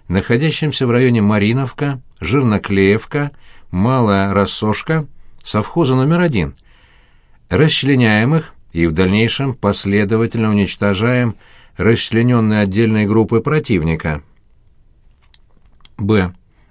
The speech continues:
На фронте главного удара обороняются войска, которым частично нанесено поражение в предыдущей операции Юго-Западного и Донского фронтов.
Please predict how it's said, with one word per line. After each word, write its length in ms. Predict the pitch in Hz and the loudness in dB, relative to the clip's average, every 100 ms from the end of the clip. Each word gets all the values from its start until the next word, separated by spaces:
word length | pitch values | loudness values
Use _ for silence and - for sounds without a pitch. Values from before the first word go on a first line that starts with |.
| - | -4
На 160 | 92 | -2
фронте 340 | 101 165 185 165 | 0 2 2 2
главного 440 | 139 160 156 156 | 2 2 4 2
удара 440 | 156 151 180 90 73 _ - - - - - | 2 2 0 0 -6 _ -20 -20 -20 -20 -10
обороняются 680 | - 80 92 104 147 147 123 | -2 0 2 2 2 0 0
войска, 420 | 107 107 - 156 | 2 0 0 -2
которым 320 | 127 98 107 | -2 0 0
частично 600 | 92 - 104 - 151 - 127 | -2 -2 -4 -2 -4 -2 0
нанесено 480 | 113 95 - 123 | 0 0 -2 -2
поражение 720 | 120 113 101 87 117 143 151 - _ - - - | 0 0 2 2 0 0 -2 -4 _ -20 -20 -20
в 120 | - | -10
предыдущей 580 | - 170 165 110 82 98 | 0 2 4 2 2 0
операции 540 | 90 101 123 139 123 | 0 2 0 0 0
Юго-Западного 920 | 110 107 90 104 104 123 135 147 151 - _ | 2 2 2 0 0 -2 0 0 -2 -6 _
и 120 | 76 | -4
Донского 480 | 78 87 - 104 101 | 0 -2 0 0 2
фронтов. 560 | 120 160 160 143 - | 2 0 2 0 0